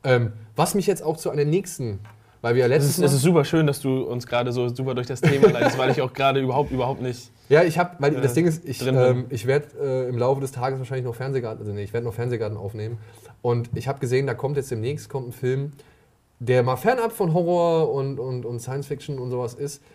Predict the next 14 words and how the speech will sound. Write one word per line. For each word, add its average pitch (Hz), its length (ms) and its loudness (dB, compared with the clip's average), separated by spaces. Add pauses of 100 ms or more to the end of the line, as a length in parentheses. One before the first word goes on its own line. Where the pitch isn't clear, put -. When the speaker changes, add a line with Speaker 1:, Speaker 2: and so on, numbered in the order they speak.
(180)
Speaker 1:
sondern 131 240 0
einfach 180 540 -2
ein 139 200 -4
richtig 160 440 -4
guter 165 240 0
Film 185 280 0
ist. - 380 -6
Und 120 60 -8
das 123 120 -6
ist 131 140 -8
Die 135 80 -8
Zwölf 135 240 -4
Geschworenen. 110 600 -8 (840)
Speaker 2:
Klasse. 120 380 -4